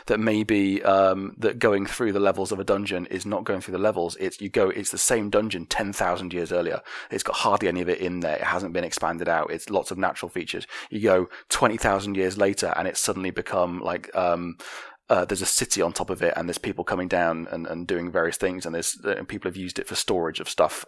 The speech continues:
or they've used it like in Manchester, they used to use, uh, an old tunnel, uh, an old Cold War tunnel, and they now have a telephone exchange there.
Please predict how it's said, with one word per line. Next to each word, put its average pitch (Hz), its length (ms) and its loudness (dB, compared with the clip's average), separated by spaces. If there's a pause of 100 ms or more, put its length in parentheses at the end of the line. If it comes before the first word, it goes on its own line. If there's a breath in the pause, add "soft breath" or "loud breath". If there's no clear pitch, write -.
or 85 300 0 (300 loud breath)
they've 95 140 -4
used 98 200 -4
it - 180 4 (460 loud breath)
like 85 200 4
in 117 60 -2
Manchester, 151 400 -2
they 78 100 -6
used 101 200 -8
to 113 120 0
use, 95 180 -4
uh, 92 200 4
an 104 100 2
old 95 180 4
tunnel, 92 360 2
uh, 87 280 2
an 95 180 -2
old 90 140 -4
Cold 95 200 -2
War 98 180 0
tunnel, 90 200 -4
and 90 80 0
they 90 120 0
now 90 140 4
have 90 160 -2
a 95 60 -4
telephone 101 300 -4
exchange 82 340 -8
there. - 200 -8